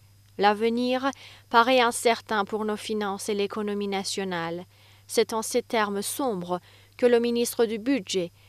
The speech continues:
s'est adressé à ses collaborateurs mardi trois mai, après son voyage à Washington. Un déplacement difficile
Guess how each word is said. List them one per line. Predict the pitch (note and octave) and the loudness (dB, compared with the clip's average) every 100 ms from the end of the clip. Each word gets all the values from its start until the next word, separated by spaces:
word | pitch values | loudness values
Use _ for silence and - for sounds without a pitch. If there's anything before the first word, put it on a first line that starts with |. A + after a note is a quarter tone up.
| - - | -20 -4
s'est | - G#3+ | 2 4
adressé | A3 G#3 A3+ - C#4+ | 2 0 -2 0 4
à | B3 G#3+ | 4 4
ses | - A3+ | 2 -2
collaborateurs | - A3 G#3 A3+ A3 A3+ C4 A#3+ | 2 4 4 0 -2 -2 0 -2
mardi | A3+ A3 G#3+ G#3 | 0 -2 -2 -6
trois | - - B3+ | -8 -4 -2
mai, | G#3 G#3+ B3+ _ _ _ - | 0 -2 -2 _ _ _ -4
après | G#3 B3 | -2 0
son | A#3+ A#3 | 0 2
voyage | A3+ B3 B3+ A#3+ | 4 6 6 4
à | |
Washington. | A3 A3 - G3 F#3 F3+ D#3+ D#3 D#3+ _ - _ - | 2 2 0 -6 -4 -2 -2 -6 -14 _ -20 _ -8
Un | G3+ | -4
déplacement | G3+ F#3+ G3 F3+ - E3 | 0 0 0 -2 -4 -8
difficile | E3 G#3+ - G3+ - G#3 G#3 A#3 | -6 -8 -6 -4 -4 -4 -2 -2